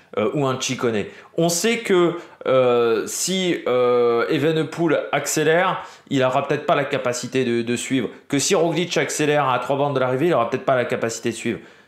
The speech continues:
Donc pourquoi tu cours de cette manière ? Si t'avais pas des bonnes jambes, bah, tu fais pas rouler ton équipe. Euh, si t'avais envie de, d'attaquer, bah, il fallait attaquer à ce moment-là. Enfin, je, voilà, c'était le bon moment d'attaquer.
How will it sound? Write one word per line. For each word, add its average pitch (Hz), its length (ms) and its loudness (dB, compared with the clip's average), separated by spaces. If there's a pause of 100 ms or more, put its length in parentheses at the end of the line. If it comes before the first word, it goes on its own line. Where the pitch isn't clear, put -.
Donc 110 200 -6 (120)
pourquoi 170 680 0
tu - 100 -10
cours 214 300 -2
de 113 80 -4
cette 196 340 -2
manière ? 175 460 -2 (320)
Si 269 320 -2
t'avais 170 220 2
pas 170 120 0
des 151 140 0
bonnes 143 180 0
jambes, 135 380 -2 (360)
bah, - 120 -12
tu - 140 -14
fais 98 120 -4
pas 101 120 -4
rouler 95 200 -4
ton 90 200 -8
équipe. 196 360 -8 (520)
Euh, 107 380 0
si 196 300 -2
t'avais 131 220 2
envie 123 320 -2
de, 101 160 0
d'attaquer, 95 500 -2
bah, - 160 -4 (140)
il - 40 -14
fallait 110 220 -4
attaquer 147 320 -2
à - 20 0
ce - 140 -4
moment-là. 131 400 -2 (260)
Enfin, 95 160 -6
je, 95 600 -2
voilà, 160 260 0
c'était - 220 -2
le 101 80 2
bon 127 180 0
moment 147 240 0
d'attaquer. 151 580 -4